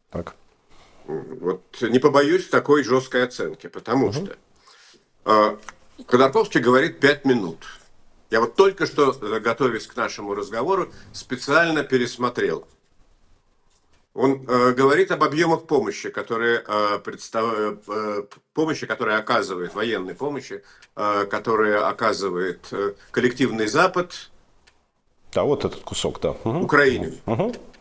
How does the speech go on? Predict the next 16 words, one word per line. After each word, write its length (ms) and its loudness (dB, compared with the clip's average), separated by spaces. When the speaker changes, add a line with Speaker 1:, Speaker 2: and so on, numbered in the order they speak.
Speaker 2:
Вот, 440 0
э, 360 2
он 200 4
говорит 360 2
о 60 2
том, 200 2
что 480 2
это 480 2
восемьдесят 680 0
восемь 320 0
миллиардов 600 0
долларов 680 -2
в 40 -20
прошлом 360 2
году, 300 -2
э, 320 6